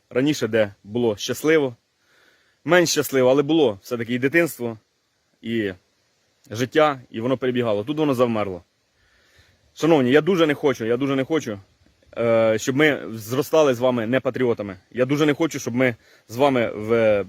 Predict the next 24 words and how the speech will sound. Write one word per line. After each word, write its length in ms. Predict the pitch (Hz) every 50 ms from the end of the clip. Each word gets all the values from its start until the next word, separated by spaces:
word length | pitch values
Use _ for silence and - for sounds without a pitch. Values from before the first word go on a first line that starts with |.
| - _ -
болі, 560 | - 110 104 117 156 165 156 139 131 110 - - _ _ _ _ _ _ _ _ _ _ _ _ _ _ _ _ _ - - -
щоб 200 | - - 127 127
ми 180 | 143 147 139
з 80 | 123 127
вами 240 | 147 156 147 131 117
в 60 | -
страхах 520 | - - 147 147 - 160 143 131 - _ _ -
росли. 400 | 113 123 127 - 113 107 98 95 _ _ _ _ - _ _ _ _ _ _ _ _ _ _ _ _ _ _ -
Скільки 360 | - - - 202 190 170 165
буде 180 | 165 165 170
битися 320 | 156 175 175 175 160 - 175
моє 200 | 165 165 170 160
серце 480 | - 180 185 202 202 - 135 113 101 - - - - -
і 60 | 113
серце 300 | - 151 147 131 - 139
моїх 240 | 139 143 139 - -
козаків, 500 | - 135 120 143 - - 160 165 156 143 - -
ми 160 | - 120 139
будемо 260 | 139 160 160 165 156 143
до 100 | 151 156
останнього 460 | 151 - 170 175 175 170 143 131 120
берегти, 480 | 120 131 139 139 - - 156 165 165 135
берегти 520 | 110 120 120 127 - - 123 113 110 - -
і 240 | 123 120 120 117